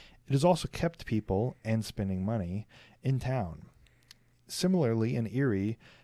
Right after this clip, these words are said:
residents show up to Erie Market for fresh lunches, like a barbecue pulled pork sandwich or taco on Taco Tuesday.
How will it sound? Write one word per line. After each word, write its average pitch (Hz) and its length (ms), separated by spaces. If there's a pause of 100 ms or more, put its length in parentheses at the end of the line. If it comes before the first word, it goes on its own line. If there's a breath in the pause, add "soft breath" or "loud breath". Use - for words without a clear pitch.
(120)
residents 139 460
show 131 160
up 131 80
to - 100
Erie 107 180
Market 92 360
for - 100
fresh - 380
lunches, 135 480
like 98 100
a 98 60
barbecue 95 400
pulled 101 320
pork 98 240
sandwich 95 480
or 82 80 (280)
taco 101 460
on 95 140
Taco 95 320
Tuesday. 135 500